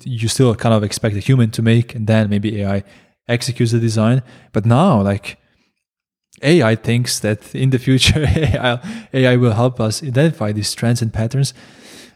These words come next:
which kind of goes into this, like, sense-making aspect as well. It's not just like, "Hey, do this for me," at the end of the day. Um, but I think, I think David had a, like, a more balanced view. He said that, um,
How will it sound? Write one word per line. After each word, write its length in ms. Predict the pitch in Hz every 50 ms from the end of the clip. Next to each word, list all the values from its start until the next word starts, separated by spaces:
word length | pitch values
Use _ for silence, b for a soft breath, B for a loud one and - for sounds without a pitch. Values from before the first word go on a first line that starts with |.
| B B -
which 340 | 127 120 - - - - - _ _ _ _ _ -
kind 200 | - 208 214 254
of 80 | 233
goes 220 | 185 190 190 175 165
into 220 | 170 165 - 165
this, 280 | 143 139 139 131 - 143
like, 160 | 131 127 120
sense-making 680 | - - 156 208 233 - - 131 120 120 - 117 107
aspect 340 | 107 104 - - 117 104 -
as 140 | 117 107 107
well. 220 | 120 151 175 135
It's 180 | 107 104 - -
not 140 | 139 160 156
just 340 | 131 131 127 120 - -
like, 340 | 117 113 110 107 - - - b b b b b b b b _ _ _ _ _ _ _ - -
"Hey, 120 | - 117
do 300 | 113 110 107 120 135 135
this 240 | 120 120 117 110 -
for 160 | - - -
me," 320 | 101 101 104 101 98 95 - b b b b b b -
at 140 | 113 110
the 80 | 107 107
end 100 | 104 104
of 60 | 101
the 120 | 101 101 95
day. 300 | 98 98 98 101 98 - b b b b b b b b b b b b -
Um, 420 | 104 101 101 98 95 98 95 98 - _ _ _ _ -
but 100 | 123 113
I 40 | 156
think, 260 | 175 175 139 120 127 -
I 60 | 135 120
think 220 | 151 156 139 120
David 460 | 120 113 123 139 123 110 104 - - - - -
had 280 | - 107 104 104 104 104
a, 160 | 104 104 101
like, 240 | 104 101 101 - -
a 40 |
more 200 | 107 107 107 104
balanced 480 | 113 110 107 104 107 113 117 120 120 -
view. 220 | 127 127 135 135
He 120 | 127 - 123
said 280 | 113 - - 113 107 107
that, 160 | 104 104 - - B B B B B B B B -
um, 380 | 107 98 98 98 - 98 104